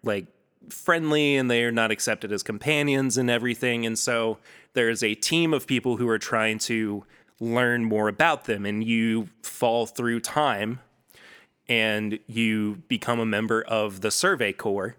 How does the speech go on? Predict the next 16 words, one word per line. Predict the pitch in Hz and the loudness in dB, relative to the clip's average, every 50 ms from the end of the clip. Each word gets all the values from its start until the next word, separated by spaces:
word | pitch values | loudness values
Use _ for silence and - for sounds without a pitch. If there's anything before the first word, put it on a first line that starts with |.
| _ _ _ _ _ _ _ _ - | _ _ _ _ _ _ _ _ -6
and | - 113 104 104 104 101 104 104 104 - | -4 0 0 0 0 0 -2 -6 -8 -10
you're | - 113 110 110 113 110 101 101 _ _ - | -8 -4 -2 0 0 0 -2 -6 _ _ -2
basically | - 110 117 107 107 - 127 117 | 0 0 0 0 0 -2 -2 0
tasked | - - 113 110 107 104 - - - | 0 0 2 2 2 0 -2 -4 -4
with | 113 117 113 104 - | -2 -2 -2 0 0
going | - 110 107 110 110 107 | -2 -2 0 0 -2 -2
out | 101 101 104 107 107 - - - | 0 0 0 -2 -2 -4 -4 -4
and | 123 110 104 101 98 98 92 - - _ _ _ _ _ _ _ _ - - - | -2 0 0 -2 -4 -6 -8 -10 -14 _ _ _ _ _ _ _ _ -20 -12 -6
studying | - - - - - 117 113 110 110 110 107 101 | -4 -4 -2 0 0 0 0 2 0 -2 -2 0
Pokemon, | - 131 - - - - - - - - _ _ _ - | 0 0 0 -2 -6 -12 -12 -14 -16 -20 _ _ _ -4
capturing | - 117 107 - - 120 107 104 110 | 0 0 0 0 0 -2 -2 -2 -4
as | 104 - | -6 -4
many | 110 101 101 98 | -4 -4 -2 -2
as | 98 101 104 | -2 -4 -6
you | 101 | -8
can, | - - 107 92 87 90 | -10 -8 -8 -8 -10 -12